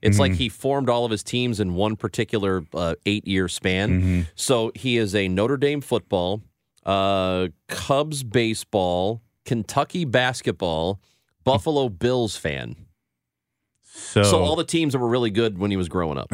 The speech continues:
Speaker 2: <laughs> Okay.
Speaker 1: So that, that's what it is.
Speaker 2: <laughs> Yeah.
Speaker 1: That's
Speaker 2: All right.
Speaker 1: who
Speaker 2: Well,
Speaker 1: he
Speaker 2: I
Speaker 1: picked
Speaker 2: mean,
Speaker 1: for all of his
Speaker 2: wha-,
Speaker 1: teams.
Speaker 2: whatever works for him. I, you know, I'm from there, so it's
Speaker 1: You
Speaker 2: in my
Speaker 1: ha-,
Speaker 2: blood.
Speaker 1: he's not.
Speaker 2: <laughs> Yeah. No,
Speaker 1: Oh,
Speaker 2: I, I,
Speaker 1: uh,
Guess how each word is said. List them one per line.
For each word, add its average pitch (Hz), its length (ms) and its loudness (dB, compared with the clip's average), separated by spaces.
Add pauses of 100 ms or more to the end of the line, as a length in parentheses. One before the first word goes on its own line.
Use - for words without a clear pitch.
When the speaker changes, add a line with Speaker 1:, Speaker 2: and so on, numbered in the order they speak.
Speaker 2:
<laughs> - 100 -2
Okay. - 480 -2 (380)
Speaker 1:
So - 180 2
that, 131 300 0 (460)
that's - 240 0
what 151 140 0
it 127 120 0
is. 104 300 2
Speaker 2:
<laughs> - 0 -
Yeah. 101 260 4
Speaker 1:
That's 104 160 2
Speaker 2:
All - 60 4
right. - 100 4
Speaker 1:
who 117 80 4
Speaker 2:
Well, 110 100 4
Speaker 1:
he 113 60 4
Speaker 2:
I 117 80 4
Speaker 1:
picked - 20 0
Speaker 2:
mean, 120 140 2
Speaker 1:
for 139 160 -4
all 127 140 0
of 120 60 -4
his 117 100 0
Speaker 2:
wha-, 165 80 4
Speaker 1:
teams. 190 120 2
Speaker 2:
whatever 233 300 4
works 196 260 2
for 160 140 0
him. 120 300 2
I, 107 280 -2 (100)
you 143 120 2
know, 104 60 4
I'm 143 180 4
from 185 400 2
there, 87 340 2
so 90 520 2
it's 107 140 2
Speaker 1:
You 170 120 4
Speaker 2:
in - 60 4
my 104 140 4
Speaker 1:
ha-, 92 60 -2
Speaker 2:
blood. 92 420 2
Speaker 1:
he's 131 260 0
not. 107 560 0
Speaker 2:
<laughs> - 80 -14
Yeah. 90 240 -2 (200)
No, 214 120 6
Speaker 1:
Oh, - 20 6
Speaker 2:
I, 226 120 4
I, 202 200 2
Speaker 1:
uh, 208 40 -2